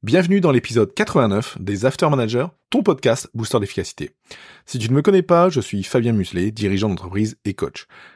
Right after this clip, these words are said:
J'accompagne les dirigeants à réussir leur transition professionnelle avec un leadership moderne et efficace. Ici, dans ce podcast, entre deux coachings ou situations managériales, je te donne ma vision, mes outils et mes retours d'expérience pour gagner en productivité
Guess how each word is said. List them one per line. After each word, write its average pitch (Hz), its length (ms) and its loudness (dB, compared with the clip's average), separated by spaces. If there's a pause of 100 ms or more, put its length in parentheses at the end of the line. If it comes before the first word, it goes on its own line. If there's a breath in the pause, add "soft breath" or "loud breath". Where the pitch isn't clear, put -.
(140 loud breath)
J'accompagne 104 600 2
les 82 120 -2
dirigeants 117 580 2
à 92 140 0
réussir 104 420 0
leur 71 140 -6
transition 139 520 -2
professionnelle 101 720 0
avec 95 300 0
un 90 40 -2
leadership 82 500 -6 (120)
moderne 113 440 4 (160)
et 110 120 2
efficace. - 540 -6 (680)
Ici, 165 300 2
dans 190 120 4
ce - 60 -6
podcast, - 440 0
entre 95 180 -4
deux 117 160 0
coachings 95 400 0
ou 82 80 -2
situations - 400 -4
managériales, 92 640 -4 (400 loud breath)
je - 140 2
te 151 100 4
donne 131 340 4
ma 110 160 2
vision, 117 480 2
mes 196 200 4
outils 175 340 -2 (100)
et 151 60 -2
mes 117 140 4
retours 92 260 0
d'expérience 101 560 0 (380 loud breath)
pour 95 160 -2
gagner 123 240 4
en 139 40 4
productivité 98 680 -2